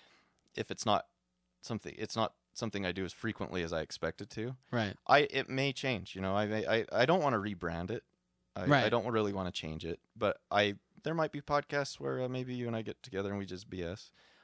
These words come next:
Speaker 1: I, and, you know, because I, I, it costs money to, to have the
Speaker 2: Right.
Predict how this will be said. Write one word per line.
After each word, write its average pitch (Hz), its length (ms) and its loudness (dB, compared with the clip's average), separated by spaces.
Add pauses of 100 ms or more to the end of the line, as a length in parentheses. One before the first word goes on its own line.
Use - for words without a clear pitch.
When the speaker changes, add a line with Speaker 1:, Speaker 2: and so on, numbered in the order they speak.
(160)
Speaker 1:
I, 101 220 0 (340)
and, 104 280 0 (360)
you 131 80 -4
know, 117 140 2
because 120 280 -2
I, 113 160 4
I, 107 300 4
it 117 200 -8 (260)
costs 160 260 -4
money 104 260 0
to, 85 300 -6 (240)
to 82 360 -10 (320)
have 92 300 -6
the 82 240 -6 (540)
Speaker 2:
Right. 123 280 4